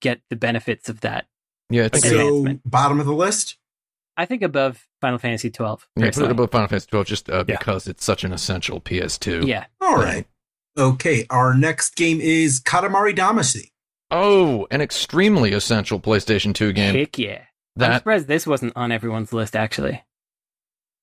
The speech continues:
Speaker 3: Uh,
Speaker 2: Yeah,
Speaker 3: two
Speaker 2: I
Speaker 3: out of three.
Speaker 4: I think it was on mine and yours, so not Tim.
Speaker 2: I didn't
Speaker 1: Okay.
Speaker 2: put it on mine, no, because, uh, I don't know why not.
Speaker 1: Man, I just, uh, I really like that game. I played it again on Switch.
Speaker 4: Yep.
Speaker 1: And
Speaker 4: Still good.
Speaker 1: still good, and,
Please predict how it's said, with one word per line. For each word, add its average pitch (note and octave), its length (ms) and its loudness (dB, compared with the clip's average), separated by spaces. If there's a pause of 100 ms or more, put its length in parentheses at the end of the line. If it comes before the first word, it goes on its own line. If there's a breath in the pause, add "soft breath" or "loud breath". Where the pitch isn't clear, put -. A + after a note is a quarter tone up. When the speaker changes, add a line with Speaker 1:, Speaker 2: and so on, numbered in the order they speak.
Speaker 3:
Uh, A2 100 4
Speaker 2:
Yeah, G#2+ 60 2
Speaker 3:
two - 160 2
Speaker 2:
I - 40 4
Speaker 3:
out - 60 0
of - 80 -6
three. G2+ 340 -2 (640)
Speaker 4:
I A#2 80 -8
think F3 180 -2
it D#3 60 4
was C3 120 4
on C3 160 4
mine A#2+ 360 2
and G#2+ 120 -4
yours, G#2+ 280 -2
so A2+ 120 -4
not G2 220 -4
Tim. - 260 -10
Speaker 2:
I A#2 100 0
didn't A#2 200 2
Speaker 1:
Okay. G2+ 80 -4
Speaker 2:
put A2+ 100 2
it G2 60 -2
on F#2+ 160 -4
mine, F#2 300 -6
no, F#2+ 340 -6
because, G2 400 -6
uh, F#2 260 -4 (600)
I A#2+ 60 -6
don't G2+ 140 -2
know F2 120 -4
why E2+ 180 -2
not. F2 260 -4 (500)
Speaker 1:
Man, C#3 200 0
I C3 60 0
just, C#3+ 200 -4
uh, D3 60 -4 (380)
I C3+ 40 -6
really D#3 240 4
like D#3 220 2
that E3 180 0
game. D#3+ 280 0
I C3 100 -4
played D3+ 300 -2
it D3 100 -2
again C3+ 560 0
on B2 520 2
Switch. - 720 -4 (200)
Speaker 4:
Yep. A#2+ 300 -2 (160)
Speaker 1:
And C#3 240 0
Speaker 4:
Still B2 160 4
good. F3 380 2 (220)
Speaker 1:
still E3 360 2
good, D#3+ 340 2
and, C#3+ 260 -2